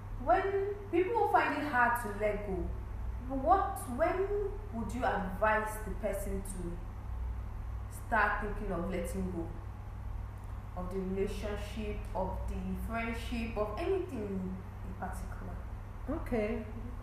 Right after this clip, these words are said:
Speaker 2: moving to that, I would say, like, okay, from the onset, we're talking about signs to avoid, signs you see. If you
Speaker 1: Mm-hmm.
Speaker 2: see it early enough, before it terminates into a strong relationship,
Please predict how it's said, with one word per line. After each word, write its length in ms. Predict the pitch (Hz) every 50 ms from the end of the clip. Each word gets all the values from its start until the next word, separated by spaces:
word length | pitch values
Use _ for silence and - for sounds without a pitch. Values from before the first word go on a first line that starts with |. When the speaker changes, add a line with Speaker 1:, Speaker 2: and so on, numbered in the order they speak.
| -
Speaker 2:
moving 400 | 254 262 294 339 330 349 370 349
to 120 | - - 226
that, 400 | 202 208 202 202 196 196 202 202 196 - - - -
I 100 | 185 190
would 120 | 196 196
say, 340 | - - 226 220 226 226 233 - - - - - - - - - - - - - -
like, 320 | - 190 196 190 - - 196
okay, 140 | 190 - 254
from 200 | - 226 226 226
the 60 | 233
onset, 220 | 277 302 - 311 247
we're 140 | 226 208 - 262
talking 160 | 269 302 285
about 500 | 226 214 214 214 208 214 214 208 214 214 - - - - - - - - - - - - - -
signs 380 | - - - 247 233 220 202 214
to 120 | 214 190 180
avoid, 400 | 180 185 185 190 185 170 - - - - - - -
signs 340 | 220 240 233 226 208 220 226
you 60 | 208
see. 400 | - - - - 226 220 190 - - - - - - - - - - 233
If 160 | 349 403 -
you 60 | 381 330
Speaker 1:
Mm-hmm. 160 | - - -
Speaker 2:
see 220 | 277 269 254 247
it 80 | 226 196 - - - - - - -
early 280 | 220 214 214 208 190 170 180 190 - -
enough, 500 | 208 190 185 190 196 196 196 196 190 -
before 580 | - 196 196 - - - 247 240 240 240 - - -
it 160 | 202 196 - - - - - - - - - - - - - - - - -
terminates 800 | - - 214 202 214 214 208 214 214 220 226 220 220 220 - - -
into 380 | 214 220 214 214 - 226 208
a 40 | 185
strong 340 | 190 - - 208 202 196 185
relationship, 600 | 175 175 175 180 - - 175 175 - - 175 165